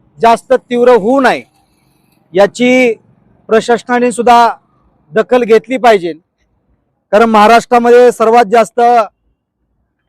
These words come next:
जर काय चालत असेल तर मटका, जुगार, पत्ते, क्लब, वेश्या व्यवसाय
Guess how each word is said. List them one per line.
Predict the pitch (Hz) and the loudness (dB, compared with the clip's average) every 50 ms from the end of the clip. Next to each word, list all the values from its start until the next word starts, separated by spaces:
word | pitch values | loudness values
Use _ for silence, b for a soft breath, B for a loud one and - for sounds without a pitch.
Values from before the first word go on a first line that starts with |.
| _ _ - | _ _ -4
जर | 226 220 - | -4 -4 -2
काय | 240 240 254 | 0 0 0
चालत | 285 - - 233 226 233 247 254 185 | 0 -2 0 0 2 2 2 0 0
असेल | 254 240 - - 233 196 143 131 _ _ _ _ _ _ _ _ _ _ _ _ _ _ _ _ _ _ _ _ _ - | 0 0 0 -2 -4 -4 -6 -8 _ _ _ _ _ _ _ _ _ _ _ _ _ _ _ _ _ _ _ _ _ -8
तर | 214 | -8
मटका, | 202 208 220 220 - - - 247 240 240 233 233 | -4 -2 -2 -4 -4 -2 0 2 2 4 2 2
जुगार, | 180 202 220 190 233 226 233 233 226 - _ | 0 0 0 2 4 4 4 2 0 -2 _
पत्ते, | 226 220 - _ - 247 240 240 - _ - | -6 -6 -6 _ -2 0 2 2 0 _ -2
क्लब, | 233 220 233 233 240 240 233 180 _ _ _ _ _ _ _ _ _ _ _ _ _ - | -2 0 2 2 2 0 0 -4 _ _ _ _ _ _ _ _ _ _ _ _ _ -4
वेश्या | 208 220 - - - 254 | -4 -4 -2 -4 -4 -2
व्यवसाय | 240 240 233 214 147 214 185 147 | -2 -2 -2 -2 -4 -6 -8 -8